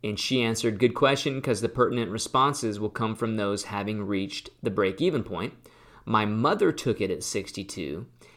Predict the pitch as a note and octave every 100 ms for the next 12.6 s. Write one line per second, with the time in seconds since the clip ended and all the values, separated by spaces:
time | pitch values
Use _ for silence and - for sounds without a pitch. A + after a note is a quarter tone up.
0 | _ A#2+ A#2+ G#2 A2+ G#2+ A2 A#2 - G2+
1 | G2 G2+ - - B2+ - - - - -
2 | - _ - A#2 - - A#2+ A2+ A2+ G#2
3 | - B2 B2 A2+ A2+ A#2 A2 G#2 G#2 G#2
4 | A2 - - G#2 G2 G2 G2+ G2+ - G#2
5 | G2 G2+ G2 - - - C3 G#2 G2+ B2+
6 | E3+ - - _ _ _ _ _ _ _
7 | - - B2 A2 - C3 A#2 A#2+ A#2 A2+
8 | A2 A#2+ - A#2+ G2+ G2+ A2 G2+ G#2+ A2
9 | A2 G#2 G#2 B2+ F#3+ B2+ - G#2+ G2 F#2+
10 | - A2 G2 F#2 F2 E2+ - F2 F2 F2+
11 | F#2 A2+ G2+ G#2+ - - A#2+ A2+ A2 F2
12 | A2 - F#3+ C3 D2+ D2+